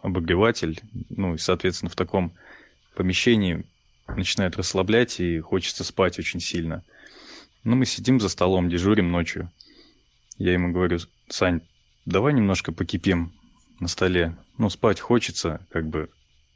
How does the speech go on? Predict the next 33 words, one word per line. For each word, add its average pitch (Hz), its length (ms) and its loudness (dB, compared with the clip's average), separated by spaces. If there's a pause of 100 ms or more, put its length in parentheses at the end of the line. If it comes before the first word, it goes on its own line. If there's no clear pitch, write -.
(120)
без 87 180 -4
палева 85 380 2
можно, 82 340 0
я 80 80 -2
думаю, 78 220 -4
устроить". 80 480 -4 (680)
Он 90 120 0
мне 85 240 0
говорит: 85 280 2
"Давай". 87 380 2 (1300)
Чё-то 101 240 -2 (180)
прикумарили 110 640 4
немножко, 95 480 0
он 87 240 0
лёг 92 180 2
передо 90 280 0
мной 98 160 4
на 92 100 2
стол, 139 340 2
я 101 140 4
рядом 82 360 0
как 80 180 -4
бы 80 100 -4
лежу, 85 380 -2 (100)
на 90 140 2
руке. 92 400 0 (1160)
И 107 80 -2
мне 107 160 6
снится 117 360 2
такой - 240 2
сон, 135 500 2 (640)
как 87 180 -2
бы 82 220 -2